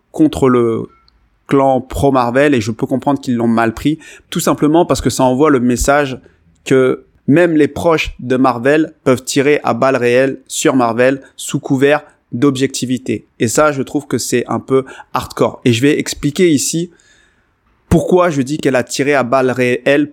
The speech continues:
sous couvert d'objectivité. Et en fait, déjà, il faut comprendre qu'elle est juriste avec un background de criminalité, il me semble.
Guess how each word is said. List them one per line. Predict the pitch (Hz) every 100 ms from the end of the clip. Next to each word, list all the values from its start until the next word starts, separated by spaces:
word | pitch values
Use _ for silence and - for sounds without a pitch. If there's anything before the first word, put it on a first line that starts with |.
| _
sous | - -
couvert | - 135 139 143 - - -
d'objectivité. | 120 156 139 147 - 131 131 117 110 _ _
Et | 135
en | 143
fait, | 208 - - _ _ _ _ _ -
déjà, | 131 160
il | 185
faut | 147
comprendre | 131 123 165 175 165
qu'elle | 135 117
est | 113
juriste | 107 123 135 160 - -
avec | 117 131 139
un | 127 113 110 107
background | 110 131 123 123 147 156 139 - -
de | 117
criminalité, | 117 - 151 143 135 127 147
il | 135
me | 120
semble. | 113 143 156